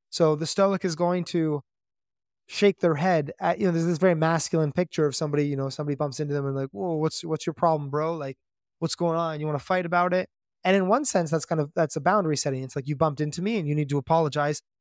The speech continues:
But the Stoic is gonna kind of scoff at this situation because that's a, I would say, kind of a societally generated, uh, it's a, it's a fight around something that, that doesn't really matter, honor in a way that doesn't really correspond to what honor really means,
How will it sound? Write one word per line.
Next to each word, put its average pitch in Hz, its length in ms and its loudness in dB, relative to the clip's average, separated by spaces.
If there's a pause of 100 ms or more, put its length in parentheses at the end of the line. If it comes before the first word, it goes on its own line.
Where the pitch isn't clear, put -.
(140)
But 170 100 0
the 170 60 2
Stoic 185 300 4
is 160 100 -4
gonna 156 160 0
kind 151 160 0
of 135 60 -4
scoff 175 340 0
at 135 80 -6
this 135 140 -8
situation 139 560 -14
because 139 360 -14 (580)
that's 151 280 0
a, 139 300 0 (260)
I 175 120 6
would 175 160 2
say, 143 240 2
kind 147 160 0
of 135 80 0
a 143 40 2
societally 143 960 0
generated, 135 800 -2 (380)
uh, 135 300 0 (720)
it's - 160 -6
a, 160 80 6
it's 156 140 -2
a 160 60 -2
fight 190 300 2
around 165 200 4
something 151 440 0
that, 143 240 0
that 147 260 0
doesn't 156 300 2
really 139 200 0
matter, 156 580 2
honor 151 520 0 (320)
in 156 100 -2
a 143 60 2
way 147 180 4
that 143 80 0
doesn't 147 200 -2
really 139 160 -2
correspond 170 580 0
to 156 60 4
what 156 120 -2
honor 147 320 0
really 135 240 -2
means, 170 500 -4